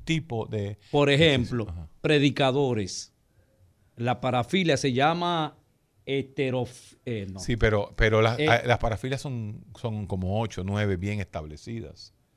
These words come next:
Speaker 2: No,
Speaker 1: Y yo no
Speaker 2: parafilia son
Speaker 1: conozco
Speaker 2: cualquier cantidad.
Speaker 1: No, no, no, porque una cosa es el tema de la parafilia y otra, otra cosa es la parafilia en sí.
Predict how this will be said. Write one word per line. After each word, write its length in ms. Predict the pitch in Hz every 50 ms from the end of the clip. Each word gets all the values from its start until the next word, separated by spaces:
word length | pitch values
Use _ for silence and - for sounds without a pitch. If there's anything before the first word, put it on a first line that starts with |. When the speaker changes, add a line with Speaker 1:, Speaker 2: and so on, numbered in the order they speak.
| _ _ _ _ _ _ _ _ _ _
Speaker 2:
No, 120 | - 107 95
Speaker 1:
Y 20 |
yo 40 | 90
no 40 | -
Speaker 2:
parafilia 640 | - 113 110 101 95 92 117 147 160 208 247 269 254
son 80 | 247
Speaker 1:
conozco 380 | 233 277 277 294 302 311 - -
Speaker 2:
cualquier 420 | - 254 240 208 - 262 262 247
cantidad. 500 | - 269 269 254 - 254 190 139 104 87 - _ _ _ _ _ _ _ _ _ _ _ _ _ _ _ _ _ -
Speaker 1:
No, 640 | 156 139 139 151 160 190 196 196 202 185 170 143 -
no, 300 | 151 147 165 180 170 165
no, 180 | 165 165 147
porque 160 | 120 131 131 160
una 160 | 165 180 170
cosa 300 | 170 175 165 - 175 165
es 80 | 160 147
el 140 | 143 123 110
tema 400 | - - 190 175 147 123 107 104
de 40 |
la 140 | 104 104 98
parafilia 580 | - 104 101 104 - - 110 98 98 92 98 95
y 60 | 98
otra, 320 | 101 104 - 117 113 123 -
otra 260 | - 104 107 120 113
cosa 340 | 110 120 113 - - 110 101 107
es 200 | 110 104 - -
la 180 | 95 92 85
parafilia 680 | - 87 87 82 78 - - - 107 104 98 85 82 80
en 80 | 82 80
sí. 200 | - 104 98